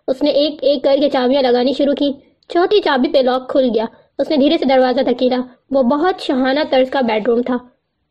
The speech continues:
اونچی چھت، جھلملاتا فانوس، دیوار گیر کھڑکی کے ہلکے سرمئی مخملی پردے، قالین بھی سرمئی۔ سارا کمرہ گہرے نیلے اور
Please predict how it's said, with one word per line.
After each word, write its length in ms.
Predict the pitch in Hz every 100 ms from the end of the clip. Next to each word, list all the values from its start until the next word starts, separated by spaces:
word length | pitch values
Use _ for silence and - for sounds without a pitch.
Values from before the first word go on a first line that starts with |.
| _
اونچی 340 | 311 311 311 254
چھت، 380 | 285 262 254 - _ -
جھلملاتا 520 | 269 262 269 247 262
فانوس، 480 | 254 240 240 254 254 - 277
دیوار 280 | 269 254 269
گیر 160 | 262 254
کھڑکی 300 | 262 254 269
کے 100 | 277
ہلکے 400 | 247 247 262 262 262 - _ -
سرمئی 380 | 320 311 330 349
مخملی 440 | 277 262 269 302
پردے، 360 | 285 233 233 254 254 - _ _
قالین 420 | - 269 262 311 269
بھی 140 | 330
سرمئی۔ 440 | 330 247 247 240 254 - _ _ _
سارا 220 | 339 359 415
کمرہ 320 | 320 294 320 285
گہرے 220 | 285 320 311
نیلے 340 | 269 269 294 285 - _ -
اور 220 | 277